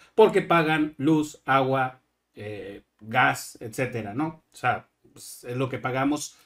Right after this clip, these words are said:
todos los mexicanos y no recibimos esas prestaciones. Y no solamente por este martes del jaguar podríamos considerar que fue un día malo para Lili Telles. También en el Senado, ella, pues, haciéndose a la graciosita,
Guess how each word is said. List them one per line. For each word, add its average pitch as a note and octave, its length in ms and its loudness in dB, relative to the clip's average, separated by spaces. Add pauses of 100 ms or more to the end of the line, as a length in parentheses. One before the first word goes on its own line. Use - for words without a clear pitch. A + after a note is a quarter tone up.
(140)
todos C#3+ 220 4
los A#2 140 -4
mexicanos C3+ 720 -2
y C3 80 -6
no C3+ 120 2
recibimos B2 680 -2
esas A#2 280 -6
prestaciones. A2+ 680 -10 (420)
Y F3+ 120 0
no B3+ 200 10
solamente A3+ 960 6 (140)
por E3 560 10
este F3+ 360 4
martes F3 520 2
del D3 180 0
jaguar C#3+ 560 2 (140)
podríamos D#3+ 540 4
considerar C#3+ 580 0
que D3+ 120 -2
fue E3 180 2
un E3 120 6
día E3+ 220 6
malo E3+ 420 4
para C3 220 -4
Lili D3 280 -2
Telles. G3 480 -2 (440)
También F3 400 8
en A3+ 140 4
el G#3+ 100 6
Senado, G3 560 2 (300)
ella, E3+ 720 12
pues, D3+ 420 4
haciéndose F3+ 840 2
a D#3 80 6
la D3 160 6
graciosita, C#3+ 1080 0